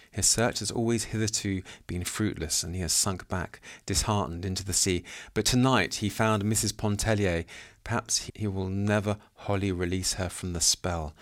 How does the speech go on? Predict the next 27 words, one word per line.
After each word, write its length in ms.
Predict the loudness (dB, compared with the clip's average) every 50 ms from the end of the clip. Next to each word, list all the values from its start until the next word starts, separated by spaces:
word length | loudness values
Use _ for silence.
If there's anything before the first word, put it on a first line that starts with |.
| -20 -20 _ _ _
Perhaps 320 | -4 -4 -4 -4 -2 -4
she 140 | -4 -2 -2
will 120 | -2 0
never 360 | 2 4 4 4 4 4 2
again 340 | 2 4 4 2 2 2 2
suffer 480 | 2 2 4 2 2 0 0 0 2 2
a 80 | 2
poor, 440 | -2 -8 -10 -2 0 2 2 2 0 -2 -10 -18 -18 -10 -4
unworthy 640 | -2 0 2 2 4 4 4 4 4 4 2 0 2 4
earthling 560 | 4 4 4 4 0 -6 -8 -6 -6 -6 -6
to 100 | -6 -6
walk 340 | -2 0 0 0 0 0 -4
in 60 | -6
the 80 | -4 -4
shadow 340 | -2 -2 -2 -2 -2 -4
of 120 | -6 -6 -6
her 100 | -8 -6
divine 460 | -6 -4 -4 -4 -2 -2 -2 -4 -6
presence. 560 | -6 -4 -4 -4 -4 -6 -8 -8 -8 -8 -8 -10 _ _ _ _ _ _ _ _ _ _ _ _ _ _ _ _ _ _ _ _ _ -10 -8 -6 -8 -8 -2 0
And 80 | 2
I'm 80 | 2 2
thinking, 240 | 0 -2 0 2 2
"Wow, 300 | 2 4 2 0 0 0
what 160 | 0 0 0
a 60 | 0
chat-up 480 | -2 -2 0 0 0 0 0 -2 -2 -4
line." 200 | -6 -8 -8 -10